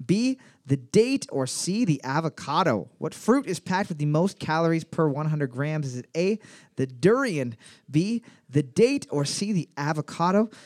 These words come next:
The durian is the stanky fruit. That's the one that, that's illegal to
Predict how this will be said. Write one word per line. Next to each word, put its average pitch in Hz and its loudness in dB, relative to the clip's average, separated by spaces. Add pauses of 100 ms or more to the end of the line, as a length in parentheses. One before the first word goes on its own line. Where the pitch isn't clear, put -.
(180)
The 151 0
durian 277 2
is 175 2
the 135 -4
stanky 165 -4
fruit. 90 -8
That's 160 -2
the 175 0
one 165 0
that, 135 -4
that's 135 -2
illegal 170 2
to - -4